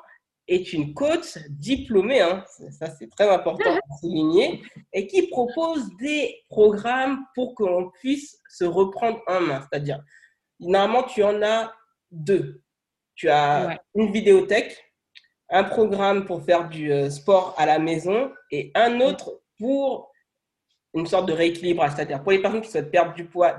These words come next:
Speaker 1: durablement et même se rééduquer sur la question alimentaire, des personnes qui souhaitent aussi prendre de la masse. Ça, c'est important. Pour les personnes
Speaker 2: Et
Speaker 1: entre
Speaker 2: après,
Speaker 1: guillemets qui sont
Speaker 2: tout
Speaker 1: déjà
Speaker 2: ça.
Speaker 1: minces, et cetera. Donc, je vais te laisser te présenter, même si je t'ai résumé.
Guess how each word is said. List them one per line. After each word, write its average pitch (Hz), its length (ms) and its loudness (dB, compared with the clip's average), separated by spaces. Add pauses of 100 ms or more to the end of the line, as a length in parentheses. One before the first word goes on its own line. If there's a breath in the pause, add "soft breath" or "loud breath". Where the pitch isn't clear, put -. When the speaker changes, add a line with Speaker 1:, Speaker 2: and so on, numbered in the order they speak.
Speaker 1:
durablement 185 680 0
et 160 60 0
même 170 200 -2
se - 200 -12
rééduquer 190 580 0
sur - 100 -12
la 143 80 -2
question 156 300 -8
alimentaire, 156 580 -2 (460 soft breath)
des 156 120 -6
personnes 214 540 0
qui 170 200 -14
souhaitent 220 380 -2
aussi 240 600 -10
prendre 240 260 -2
de 220 80 -4
la 208 180 -2
masse. 156 520 -6
Ça, 143 140 -18
c'est - 140 -12
important. 147 600 -6 (380)
Pour 160 100 -2
les 160 60 -2
personnes 220 180 -2
Speaker 2:
Et 208 60 6
Speaker 1:
entre 185 100 4
Speaker 2:
après, 180 160 -6
Speaker 1:
guillemets - 140 -8
qui - 40 -20
sont 220 120 -8
Speaker 2:
tout 151 40 -8
Speaker 1:
déjà 151 140 -6
Speaker 2:
ça. - 100 0
Speaker 1:
minces, 196 320 -4 (240)
et 143 80 -12
cetera. 156 580 -4
Donc, 202 180 4
je 196 60 -6
vais 180 120 2
te - 40 -10
laisser 185 260 2
te 175 80 -6
présenter, 165 420 -4
même 165 160 -4
si 143 160 -20
je 151 80 -14
t'ai 143 180 -8
résumé. 175 580 0